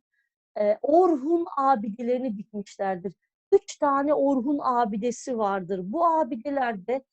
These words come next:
Vezir Tonyukuk, Bilge Kağan ve Kültigin adına dikilmiştir bu üç abide. Bu abidelerin arkadaşlar yani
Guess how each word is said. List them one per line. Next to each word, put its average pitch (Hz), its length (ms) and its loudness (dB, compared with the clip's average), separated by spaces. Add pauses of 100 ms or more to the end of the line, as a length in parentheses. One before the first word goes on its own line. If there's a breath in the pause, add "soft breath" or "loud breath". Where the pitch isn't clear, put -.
(240)
Vezir 247 520 -4 (100)
Tonyukuk, 277 760 -2 (260)
Bilge 247 540 -4
Kağan 254 360 -6 (260)
ve 226 240 -8
Kültigin 302 680 0
adına 240 400 -4
dikilmiştir 226 680 -8
bu 311 160 -6
üç - 120 -8 (100)
abide. 190 560 -4 (320)
Bu 339 200 2
abidelerin 330 720 0
arkadaşlar 285 720 -4
yani 240 440 -4